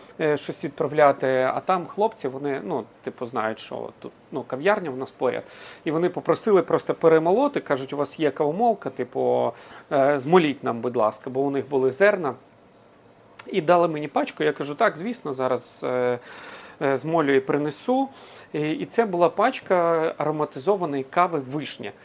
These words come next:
Вони її придбали у Львові, чи їм хтось передав зі Львова, я не знаю. Коротше, львівська оця, типу, майстерня кави, чи львівська кава, е, щось таке. От, і я її понюхав, і це,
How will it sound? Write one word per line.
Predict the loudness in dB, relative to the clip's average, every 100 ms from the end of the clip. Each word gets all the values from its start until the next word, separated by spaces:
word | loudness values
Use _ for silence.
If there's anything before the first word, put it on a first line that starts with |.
| -20 -20 -6
Вони | -2 2
її | 2 0
придбали | -2 -4 4 4 6
у | 2 -2
Львові, | 2 4 4
чи | 0 -4
їм | -6
хтось | -4 -4 -4
передав | -2 0 2 2
зі | 2 -4
Львова, | -2 0 0
я | -2
не | -6
знаю. | -6 -4 -4 -6
Коротше, | -10 -10 -10 -10 -8
львівська | -8 -4 -6 -6 -4 -2 -2
оця, | -4 -10 -8 -8 -8 -12
типу, | -16 -14 -14 -10
майстерня | -12 -4 -4 -4 -6
кави, | -2 0 -2
чи | -6 -10 -14 -18 -20 -20 -14 -8
львівська | -6 -4 -6 -6 -6
кава, | 0 2 4 2 2 2 0 -4 -4 -4 -4 -6
е, |
щось | -6 -4
таке. | -4 -4 -6 -6 -16 -20 -20 -20 -6 8
От, | 10 10 6
і | -6 0
я | 4 6 4
її | 0 0
понюхав, | 0 0 -2 0 0 0 -2
і |
це, | -6 0 2 2 0